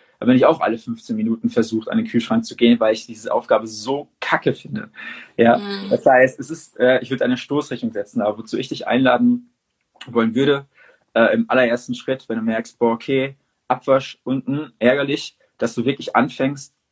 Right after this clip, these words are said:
Speaker 1: dir eine sechzig Minuten, neunzig Minuten, nur eine kleine Deep Work Phase in einen Tag reinzusetzen und dir nur vorzunehmen, "Dann, nur dann mache ich das nicht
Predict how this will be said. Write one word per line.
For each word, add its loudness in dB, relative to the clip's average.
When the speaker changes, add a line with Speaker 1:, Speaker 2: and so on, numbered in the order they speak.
Speaker 1:
dir 0
eine 4
sechzig -2
Minuten, 0
neunzig 2
Minuten, 0
nur 2
eine 2
kleine 4
Deep -4
Work -2
Phase 0
in -8
einen -2
Tag 0
reinzusetzen -6
und -2
dir 6
nur 4
vorzunehmen, 0
"Dann, -2
nur 2
dann 0
mache -2
ich -16
das -8
nicht -4